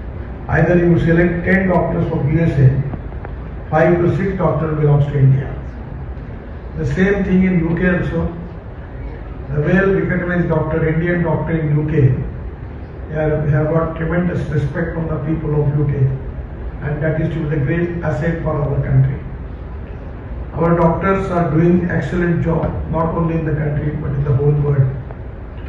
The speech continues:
And the basic reason is, we need to have more research, and where people like you,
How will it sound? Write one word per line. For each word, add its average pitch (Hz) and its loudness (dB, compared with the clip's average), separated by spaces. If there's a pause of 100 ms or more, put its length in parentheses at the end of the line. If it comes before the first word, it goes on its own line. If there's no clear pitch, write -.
(480)
And 170 -2
the 180 2
basic 180 2
reason 190 2
is, 143 2 (1080)
we 175 0
need 185 2
to 180 -4
have 175 2
more 180 0
research, - 0 (1160)
and 170 0
where 196 2
people 175 0
like 170 6
you, 160 4